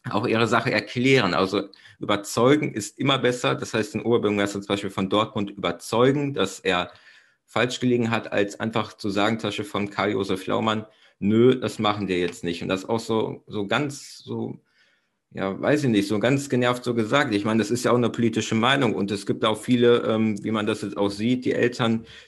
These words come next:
die empören sich, ähm, die Wissenschaft empört sich auch, warum wir jetzt die Schulen jetzt zwei Wochen vor den Osterferien, wo wir alle zu Hause sind, geöffnet haben. Und da sollte man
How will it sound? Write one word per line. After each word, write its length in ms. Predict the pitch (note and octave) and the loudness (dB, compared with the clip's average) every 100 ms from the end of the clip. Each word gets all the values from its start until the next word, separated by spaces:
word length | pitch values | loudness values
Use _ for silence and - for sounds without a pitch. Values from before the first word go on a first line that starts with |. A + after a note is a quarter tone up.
| - | -2
die 40 | |
empören 480 | G#2+ G2+ A2+ A#2 G2+ | 0 2 2 2 2
sich, 280 | G#2 G2+ - | 0 -2 -2
ähm, 180 | G2+ G2+ | -2 0
die 160 | G2+ | 2
Wissenschaft 600 | B2 C3 C3+ - B2 B2 A#2+ | 0 2 -2 2 0 0 -4
empört 340 | G#2+ A#2 A2+ | 0 0 0
sich 180 | G2+ - | -4 -4
auch, 180 | G#2+ G#2+ | -2 0
warum 200 | G#2 G#2+ | 0 0
wir 60 | |
jetzt 180 | G#2 - | -2 -4
die 60 | G2+ | -6
Schulen 380 | - A#2 A#2 | 0 2 4
jetzt 220 | A2+ G#2+ - | 2 -2 0
zwei 160 | A2+ | 2
Wochen 220 | A2 A2 | 2 0
vor 140 | G2+ G2+ | -2 -2
den 120 | G2 | 0
Osterferien, 560 | G2+ - G#2 G#2 G#2 G2 | -4 -4 -4 -2 -2 -2
wo 140 | F#2+ | 0
wir 160 | G2 F#2+ | 0 0
alle 160 | A2 | -4
zu 140 | - G#2 | -2 -2
Hause 140 | G2+ | -2
sind, 160 | G2+ G2 | -2 -4
geöffnet 440 | - A2 - G#2 | -6 -6 -8 -6
haben. 320 | G2+ G2+ G2+ - - - - - | -4 -2 -4 -8 -20 -20 -20 -6
Und 100 | G#2+ | 0
da 80 | G#2+ | 2
sollte 260 | A2 B2 | 2 2
man 440 | A#2 A#2 A2+ F#2 | 2 2 0 -6